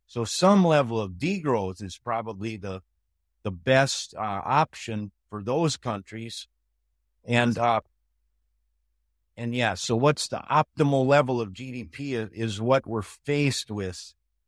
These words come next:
as a huge question going forward. And for a lot of us, you know, the economy is way too big. Those of us that really love wild country, a lot of wildlife, uh,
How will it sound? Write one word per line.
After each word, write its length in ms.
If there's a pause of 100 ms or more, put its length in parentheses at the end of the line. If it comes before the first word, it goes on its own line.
(160)
as 280
a 100
huge 500
question 580
going 360
forward. 680 (640)
And 480 (160)
for 140
a 60
lot 300
of 140
us, 340
you 100
know, 200
the 160
economy 480
is 160
way 460
too 260
big. 320
Those 240
of 100
us 240
that 240
really 400
love 720 (560)
wild 520
country, 420
a 80
lot 160
of 80
wildlife, 960
uh, 220